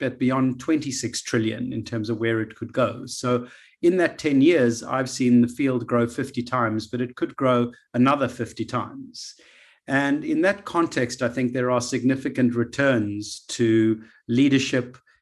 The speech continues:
and to performance and to authenticity. So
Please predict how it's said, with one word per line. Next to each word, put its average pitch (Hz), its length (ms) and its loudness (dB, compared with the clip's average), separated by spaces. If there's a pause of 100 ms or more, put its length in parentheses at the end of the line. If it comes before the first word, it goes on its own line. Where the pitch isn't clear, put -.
and 117 380 -2
to 113 320 2
performance 123 800 2
and 113 320 -2
to 113 180 -4
authenticity. 120 800 -4 (500)
So 156 680 2